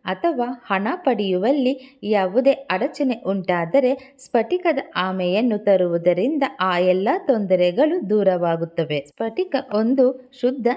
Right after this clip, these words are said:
ಜಡಶಿಲೆಯಾಗಿದೆ. ಋಗ್ವೇದದಿಂದ ಹಿಡಿದು ಮಹಾಭಾರತದವರೆಗೆ ಸ್ಫಟಿಕದ ಬಗ್ಗೆ ಮಹತ್ವದ ಉಲ್ಲೇಖಗಳಿವೆ. ದೇವತೆಗಳು ವಾಸಿಸುವ ಸ್ಥಳಗಳಲ್ಲಿ ಈ ಶಿಲೆಯನ್ನು ಉಪಯೋಗಿಸುತ್ತಿದ್ದರು ಎಂಬುದು ಪುರಾಣಗಳಲ್ಲಿ ಹೇಳಲಾಗಿದೆ.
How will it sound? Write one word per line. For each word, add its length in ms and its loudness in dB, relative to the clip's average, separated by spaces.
ಜಡಶಿಲೆಯಾಗಿದೆ. 1500 0
ಋಗ್ವೇದದಿಂದ 840 0
ಹಿಡಿದು 500 0
ಮಹಾಭಾರತದವರೆಗೆ 1300 -2
ಸ್ಫಟಿಕದ 560 -2
ಬಗ್ಗೆ 420 -2
ಮಹತ್ವದ 560 -2
ಉಲ್ಲೇಖಗಳಿವೆ. 1000 0
ದೇವತೆಗಳು 1120 -2
ವಾಸಿಸುವ 600 -2
ಸ್ಥಳಗಳಲ್ಲಿ 800 0
ಈ 260 -4
ಶಿಲೆಯನ್ನು 1000 -2
ಉಪಯೋಗಿಸುತ್ತಿದ್ದರು 1160 -2
ಎಂಬುದು 760 -4
ಪುರಾಣಗಳಲ್ಲಿ 840 0
ಹೇಳಲಾಗಿದೆ. 1080 -2